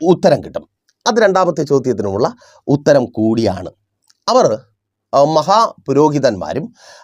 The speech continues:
ആ, സദൂക്യരുടെ മതക്കാരായ അവൻ്റെ പക്ഷക്കാരുമാണ്.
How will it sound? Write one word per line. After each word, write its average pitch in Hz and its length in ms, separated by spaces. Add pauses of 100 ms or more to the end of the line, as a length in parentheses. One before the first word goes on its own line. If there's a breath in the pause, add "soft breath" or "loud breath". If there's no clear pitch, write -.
ആ, 151 160
സദൂക്യരുടെ 196 920
മതക്കാരായ 135 1000 (340)
അവൻ്റെ 214 180
പക്ഷക്കാരുമാണ്. 104 760